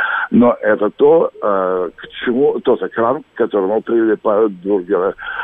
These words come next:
э, совершенно однозначно. Это рейтинговая вещь. Э, видите ли, э, видите ли, и мне хочется сказать, что единственное, что максимально сложно для правоохранительных органов,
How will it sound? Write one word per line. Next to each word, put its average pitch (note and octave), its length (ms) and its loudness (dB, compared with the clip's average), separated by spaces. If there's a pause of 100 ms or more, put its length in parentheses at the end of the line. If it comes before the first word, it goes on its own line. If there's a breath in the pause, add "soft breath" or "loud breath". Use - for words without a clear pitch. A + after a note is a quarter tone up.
(140 loud breath)
э, E2 320 0 (100)
совершенно F2+ 520 -4
однозначно. A#2 840 -4 (460 loud breath)
Это E2+ 300 -2
рейтинговая G2+ 800 0
вещь. - 360 -6 (680 loud breath)
Э, E2+ 520 0
видите B2 480 -4
ли, B2 200 0 (120)
э, G#2+ 260 2
видите A#2 420 -2
ли, G#2 340 0
и G#2+ 160 0
мне A2 340 2
хочется A2 480 -6
сказать, G#2+ 400 -4 (160)
что G#2+ 220 2 (320 loud breath)
единственное, G#2+ 1120 2 (260 loud breath)
что - 240 -2
максимально B2 880 2 (160)
сложно G2 500 2
для G2 200 0
правоохранительных G#2 1000 -2
органов, D3+ 420 -2